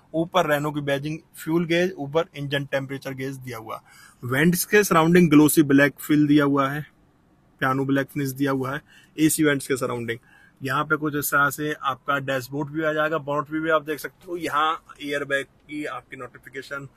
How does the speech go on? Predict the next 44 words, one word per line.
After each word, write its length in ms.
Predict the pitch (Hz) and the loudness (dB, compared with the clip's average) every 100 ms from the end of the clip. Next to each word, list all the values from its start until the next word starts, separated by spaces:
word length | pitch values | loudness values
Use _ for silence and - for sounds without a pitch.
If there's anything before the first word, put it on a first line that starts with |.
| - - | -16 -8
<laughs> 20 | |
airbag 600 | 151 139 143 143 147 151 151 | -6 -8 -8 -6 -2 -4 -4
mention 360 | 147 139 151 | -6 -8 -10
किया 160 | 139 135 | -8 -6
हुआ 120 | 135 | -6
है, 60 | 135 | -8
notification 460 | 131 131 131 135 | -12 -14 -14 -14
बोल 140 | 131 127 | -12 -14
के 120 | 123 | -14
मैं, 80 | - _ - _ _ | -20 _ -20 _ _
airbag 520 | 127 131 135 143 147 135 _ _ _ | -10 -6 -2 -2 -2 -6 _ _ _
mention 380 | 123 127 127 139 | -12 -10 -10 -4
किया 120 | 139 | -2
हुआ। 180 | 135 170 - - _ | -2 -6 -10 -20 _
यहाँ 200 | 123 151 165 | -4 -2 -2
भी 80 | |
पूरा 280 | 180 170 170 | -4 0 0
glossy 400 | 156 143 139 - 139 | 2 0 -2 -4 -8
black 320 | 135 139 - | -4 -4 -4
आपको 300 | 135 - 143 | -8 -8 -10
एक 80 | 147 | -10
strip 240 | - 147 - | -10 -10 0
type 140 | 139 131 | 0 2
देखने 300 | 127 127 123 | -2 -4 -6
के 80 | 135 | -6
लिए 160 | 170 _ _ _ _ | -10 _ _ _ _
दी 180 | 120 156 | -4 -2
गई 140 | 135 110 | 0 -4
है, 160 | 101 | -6
इसमें 220 | 92 113 - _ _ - _ _ _ 123 | -10 -14 -20 _ _ -20 _ _ _ -16
देखने 480 | 117 139 143 156 | -2 2 4 2
के 60 | 160 | 2
लिए 120 | 165 | 2
नहीं 100 | 165 | 0
दी 100 | 151 | 0
गई, 240 | 147 165 240 _ _ 127 | 0 0 -2 _ _ -6
मिलती 340 | 139 156 156 | -2 -2 0
है 100 | 165 - 214 | -2 0 -2
इस 160 | 202 | 2
variant 280 | 180 135 120 | 2 2 -2
के 100 | 123 | -6
अंदर। 240 | 117 113 110 _ _ - _ - | -6 -6 -10 _ _ -20 _ 0
यहाँ 300 | 147 180 196 | 6 8 10
आपका 460 | 160 156 180 170 | 6 4 6 8